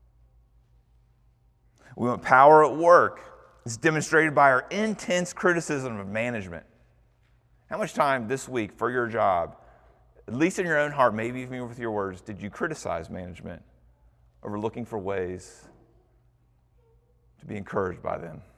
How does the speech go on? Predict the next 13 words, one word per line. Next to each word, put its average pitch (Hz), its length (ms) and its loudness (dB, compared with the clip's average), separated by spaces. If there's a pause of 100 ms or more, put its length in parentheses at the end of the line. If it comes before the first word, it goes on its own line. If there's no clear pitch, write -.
(400)
I 214 200 6
ain't 151 100 -4
saying 151 240 -2
they're 104 100 -4
perfect. - 520 -2 (800)
I'm 127 120 -10
just 104 140 -12
saying 101 160 -6
to 92 60 -12
look 92 160 -6
at 92 120 -16
your 101 100 -8
heart. 107 320 -6